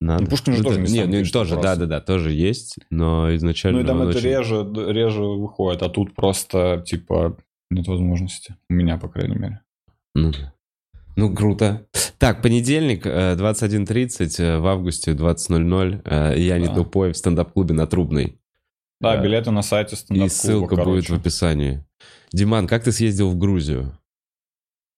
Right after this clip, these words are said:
Speaker 2: Слушай, вообще
Speaker 1: К Руслану и
Speaker 2: круто.
Speaker 1: пацанам.
Speaker 2: <laughs> Круто, да. Я вот щас был в Грузии, мы там были неделю с лишним,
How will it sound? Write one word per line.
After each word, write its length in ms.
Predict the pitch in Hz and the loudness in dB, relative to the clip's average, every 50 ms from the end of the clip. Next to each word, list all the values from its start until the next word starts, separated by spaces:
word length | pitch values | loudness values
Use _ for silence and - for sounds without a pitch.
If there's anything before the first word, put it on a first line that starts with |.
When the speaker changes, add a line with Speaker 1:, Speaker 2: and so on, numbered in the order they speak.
| _ _ _ | _ _ _
Speaker 2:
Слушай, 320 | - - 151 147 - 123 110 | -4 -2 -2 0 0 0 0
вообще 440 | 107 101 - 104 95 95 95 95 95 | 0 0 0 2 2 2 2 2 2
Speaker 1:
К 20 | |
Руслану 680 | 92 101 92 - - 101 104 104 95 95 95 92 85 80 | 0 0 -2 -2 -2 0 0 2 2 2 2 0 0 0
и 60 | 82 | -2
Speaker 2:
круто. 180 | 82 - - 92 | -2 -2 -2 -2
Speaker 1:
пацанам. 460 | - - 87 80 78 73 71 71 - - 107 - 117 | 0 0 0 0 0 0 -2 -2 -4 -6 -6 -2 0
Speaker 2:
<laughs> 200 | 131 107 - - | 0 -2 -2 -4
Круто, 360 | - 120 139 147 143 - 101 | -4 -2 -2 -2 -2 -2 -2
да. 260 | 101 95 104 104 101 | 0 2 2 2 2
Я 100 | 92 90 90 | 2 0 -2
вот 80 | 90 | -4
щас 220 | - - 107 101 95 | -2 -2 -2 -2 -2
был 200 | 95 92 95 92 | 0 0 0 0
в 60 | 92 | 0
Грузии, 300 | 95 98 107 135 143 139 | 0 0 0 0 0 2
мы 120 | 120 98 87 | 0 0 2
там 160 | 95 98 95 | 2 2 2
были 140 | 95 95 92 | 2 2 2
неделю 460 | 92 92 90 85 92 101 110 110 101 | 2 0 0 0 0 0 0 0 -2
с 140 | - - - | -6 -4 -2
лишним, 560 | 101 107 113 - - 117 107 101 104 113 - | -2 0 0 -2 -2 -2 -2 -2 -2 -4 -10